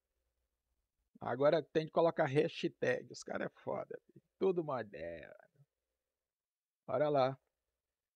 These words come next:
Hashtag T de Tatu, P de Pato, zero dois. Então temos dois alvos. Dois alvos. T zero um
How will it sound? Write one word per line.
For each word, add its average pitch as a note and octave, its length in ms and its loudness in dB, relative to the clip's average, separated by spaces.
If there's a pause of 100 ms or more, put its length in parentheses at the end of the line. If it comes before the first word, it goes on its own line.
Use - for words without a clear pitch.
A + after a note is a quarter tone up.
(720)
Hashtag D#3 880 0 (640)
T D#3 180 2
de D#3 100 -2
Tatu, D#3 640 0
P D#3 180 2
de C#3+ 100 -4
Pato, D#3+ 480 4
zero D3 320 0
dois. C3 640 0 (320)
Então D3 220 0
temos E3+ 380 0
dois F#3+ 420 2
alvos. C3 720 2
Dois F3+ 580 0 (100)
alvos. C#3+ 880 -2 (1500)
T D#3 340 4 (400)
zero C#3 300 4
um A3+ 300 2